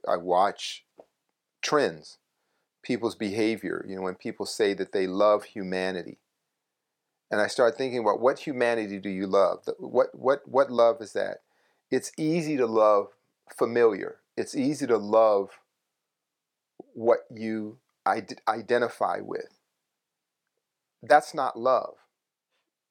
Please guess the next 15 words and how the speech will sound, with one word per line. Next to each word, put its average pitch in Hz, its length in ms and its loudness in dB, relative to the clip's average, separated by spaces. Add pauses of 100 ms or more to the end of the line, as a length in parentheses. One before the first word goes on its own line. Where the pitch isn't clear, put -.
(440)
right? 107 320 0
That's 110 220 2
a 113 40 -8
form 117 300 0
of 101 100 -8
tribalism. 104 720 0
That's 104 280 -2
a 107 40 -6
bunch 113 300 -4
of 113 120 -8
other 110 420 2 (760)
things. 135 280 0
But - 280 -2 (1600)
when 131 280 0
you, 135 220 0